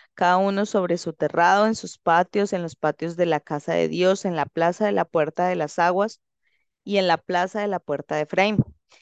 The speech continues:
Y toda la congregación que volvió de la cautividad hizo ca-, tabernáculos, y en tabernáculos habitó, porque desde los días de Josué, hijo de Nun, hasta aquel día, no habían hecho así los hijos de Israel, y hubo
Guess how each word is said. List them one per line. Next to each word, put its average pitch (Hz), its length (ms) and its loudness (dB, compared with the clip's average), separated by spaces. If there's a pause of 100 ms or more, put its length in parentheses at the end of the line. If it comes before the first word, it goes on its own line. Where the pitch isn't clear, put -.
(180)
Y 185 280 -8
toda 233 260 4
la 247 140 -2
congregación 170 760 -4
que - 120 -4
volvió 185 360 0
de 165 100 2
la 175 140 0
cautividad 170 720 -2
hizo 208 260 -2
ca-, 185 160 -10
tabernáculos, 156 880 -2 (220)
y 190 100 -2
en 190 100 -2
tabernáculos 180 800 0
habitó, 165 480 -4 (260)
porque 196 320 0
desde 180 300 2
los 175 240 -2
días 214 320 0
de 214 140 0
Josué, 170 420 -2
hijo 175 220 -2
de 180 140 0
Nun, 165 260 -6
hasta 156 280 -6
aquel 180 320 -4
día, 214 300 -2 (240)
no 202 160 2
habían 214 320 2
hecho 202 280 -2
así 220 280 -4
los 202 220 -2
hijos 170 180 -4
de 165 100 -2
Israel, 156 380 -4 (240)
y 202 160 -2
hubo 220 400 2